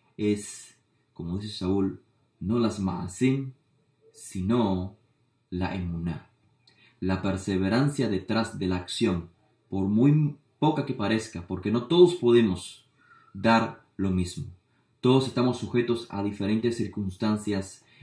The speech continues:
al lugar donde nacimos, a quiénes son nuestros padres, a dónde estudiamos. Sin embargo, nuestro interior, nuestra conexión con Hashem Yitbaraj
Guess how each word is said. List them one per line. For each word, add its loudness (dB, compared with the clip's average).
al 0
lugar 4
donde 0
nacimos, 0
a -4
quiénes 0
son -2
nuestros -4
padres, -2
a -10
dónde 0
estudiamos. -4
Sin -8
embargo, 0
nuestro -2
interior, 2
nuestra -6
conexión 0
con -2
Hashem -2
Yitbaraj -2